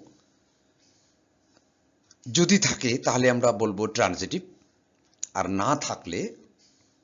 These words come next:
বলবো ইনট্রানজিটিভ। তাহলে অবজেক্ট বা কর্ম আমাদের খুঁজে বার করতে হবে, তাই না? এবং অবজেক্ট বা কর্ম কি করে আমরা খুঁজব,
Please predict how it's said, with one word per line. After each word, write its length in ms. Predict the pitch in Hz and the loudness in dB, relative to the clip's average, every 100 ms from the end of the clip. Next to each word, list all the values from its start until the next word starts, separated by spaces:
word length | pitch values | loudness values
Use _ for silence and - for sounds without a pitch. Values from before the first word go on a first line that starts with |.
| - | -6
বলবো 420 | 98 98 135 190 - _ | -4 -2 -4 -8 -12 _
ইনট্রানজিটিভ। 1200 | 208 220 220 208 - 107 90 87 - 78 67 - - - - _ _ _ _ _ _ _ _ _ _ - _ _ _ _ _ _ _ _ | -2 0 -2 -4 -2 0 0 -2 -6 -6 -12 -16 -20 -20 -20 _ _ _ _ _ _ _ _ _ _ -20 _ _ _ _ _ _ _ _
তাহলে 200 | 214 220 - | -2 0 4
অবজেক্ট 400 | 170 175 214 170 | 4 4 -4 -2
বা 40 | 196 | -6
কর্ম 520 | - 160 170 170 165 - - _ _ _ _ _ _ _ _ _ _ _ _ _ _ _ _ _ _ | 0 0 2 0 -2 -8 -20 _ _ _ _ _ _ _ _ _ _ _ _ _ _ _ _ _ _
আমাদের 280 | 147 143 143 | 0 2 0
খুঁজে 240 | - 117 | -2 -2
বার 140 | 92 92 | -2 -6
করতে 260 | 90 - | -8 -8
হবে, 120 | 92 117 | -6 -4
তাই 120 | 151 | -4
না? 160 | 208 - - _ _ _ - - _ _ _ _ _ _ _ _ _ _ _ _ _ _ _ _ _ _ - | -4 -10 -20 _ _ _ -20 -20 _ _ _ _ _ _ _ _ _ _ _ _ _ _ _ _ _ _ 2
এবং 280 | 202 226 - | 2 2 4
অবজেক্ট 400 | 170 - 208 180 | 4 6 0 0
বা 80 | 202 | -2
কর্ম 480 | - 170 185 180 - | 2 2 2 0 -2
কি 120 | 208 | -6
করে 200 | 196 220 | 2 2
আমরা 180 | 175 170 | 2 0
খুঁজব, 460 | - 135 120 127 | -4 -6 -6 -8